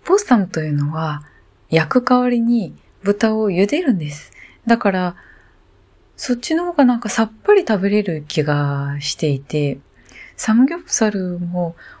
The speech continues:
美味しくて大好きなんですけど、私焼肉ってなんかすごい不安になるんですよ。焼きすぎちゃったらどうしようだとか、なんか、あ、急いで食べなきゃいけないみたいな感じで気が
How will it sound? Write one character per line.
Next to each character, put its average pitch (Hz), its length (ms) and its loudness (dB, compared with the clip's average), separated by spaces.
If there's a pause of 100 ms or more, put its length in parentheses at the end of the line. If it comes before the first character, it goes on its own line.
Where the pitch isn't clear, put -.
美 226 60 6
味 233 60 8
し - 100 -2
く - 60 -14
て - 160 -2
大 226 200 2
好 233 80 -6
き 175 140 -6
な 165 100 0
ん 156 60 -4
で 156 80 -6
す 143 80 -14
け 160 140 -2
ど、 156 200 -6 (320)
私 196 380 0
焼 175 260 0
肉 311 280 -2
っ - 20 -10
て 285 320 2
な 285 140 2
ん 254 80 2
か 175 160 -4
す - 160 -10
ご 196 100 2
い 170 60 -2
不 - 240 0
安 262 180 4
に 269 100 2
な 269 140 2
る 233 80 -2
ん 190 60 -4
で 170 80 -8
す - 180 -12
よ。 151 140 -6 (420)
焼 180 200 2
き - 40 -6
す - 140 2
ぎ 226 120 2
ち 180 120 -4
ゃ - 20 -2
っ 156 100 -8
た 160 100 -4
ら 151 120 -2
ど 151 100 -4
う 156 120 -2
し 151 180 -4
よ 147 140 -2
う - 20 -2
だ 143 140 -4
と 147 120 -6
か、 151 220 -6 (280)
な 202 100 2
ん 196 60 2
か、 180 140 -2
あ、 190 240 2 (240)
急 247 180 4
い - 20 0
で 202 120 0
食 202 140 -2
べ 220 60 2
な 214 100 2
き 214 100 -2
ゃ 190 40 4
い 180 40 -2
け 190 120 2
な 202 100 4
い 202 40 0
み 190 40 -2
た 175 100 -4
い - 40 -2
な 165 80 -8
感 175 140 2
じ 185 100 2
で 190 60 2
気 - 200 2
が 247 240 0